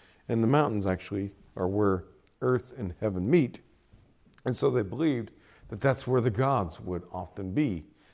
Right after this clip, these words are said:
And the water would come down from the mountains through the rivers and would feed the land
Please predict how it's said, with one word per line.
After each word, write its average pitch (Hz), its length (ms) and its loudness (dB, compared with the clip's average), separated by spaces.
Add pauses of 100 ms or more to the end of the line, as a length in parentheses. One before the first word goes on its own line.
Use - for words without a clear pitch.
And 95 220 -2
the 87 40 -2
water 110 340 2
would 101 240 -6
come 92 260 -6
down 104 300 -4
from 104 160 -10
the 95 60 -8
mountains 98 480 -8
through 123 340 -6 (300)
the 104 60 -2
rivers 98 580 0 (400)
and 92 480 -2
would 92 160 -4
feed 110 480 -6
the 95 100 -2
land 98 460 -2